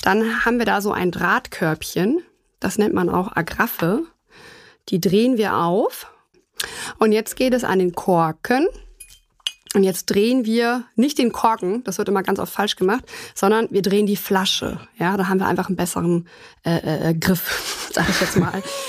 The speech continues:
Und dann ganz wichtig, wenn wir den Korken dann soweit haben, uns vorgearbeitet haben sozusagen,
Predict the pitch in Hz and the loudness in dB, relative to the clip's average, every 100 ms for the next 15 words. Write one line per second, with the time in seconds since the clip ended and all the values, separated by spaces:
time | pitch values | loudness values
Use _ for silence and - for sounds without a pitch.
0 | - - - - 370 285 302 277 320 349 | -10 -4 0 2 2 -2 -2 -2 -2 -2
1 | - 220 247 240 226 226 214 - 285 311 | 0 2 2 0 2 2 0 -2 -4 -2
2 | 226 202 196 202 202 202 190 220 208 180 | -2 0 0 0 0 0 0 0 0 -2
3 | 202 180 - - 226 202 - 180 190 185 | -2 -4 -6 -2 -2 0 -2 -4 -4 -4
4 | 196 185 175 - 170 175 185 220 | -2 -2 -4 -4 -2 0 0 0